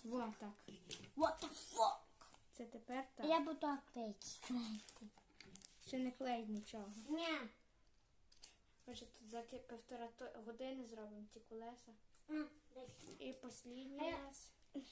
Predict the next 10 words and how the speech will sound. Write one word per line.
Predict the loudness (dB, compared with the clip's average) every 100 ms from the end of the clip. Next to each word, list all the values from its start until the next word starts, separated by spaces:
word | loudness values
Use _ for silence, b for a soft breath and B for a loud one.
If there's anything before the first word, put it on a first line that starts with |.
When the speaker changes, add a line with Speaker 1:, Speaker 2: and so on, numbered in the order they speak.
| -4
Speaker 2:
Я | -4 -2
клею. | -2 0 -2 -2 -2 -4 -12 -16 -12
Speaker 1:
Треба | -10 -8
все | -8 -8
заклеїти. | -10 -8 -4
Speaker 2:
Наклейку, | -4 -4 -2 0 0 -4 -6 -12 -4
я | -2 -2
клею. | -2 -6 -8 -8 -6 -6 -8 -12 -20 -20 -20 -20 -20 -20 -20 -20 -20 -20 -20 -20 -20 -18
Наклейку, | -18 -16 -16 -12 -12 -12 -14 -16 -20 -18
я | -18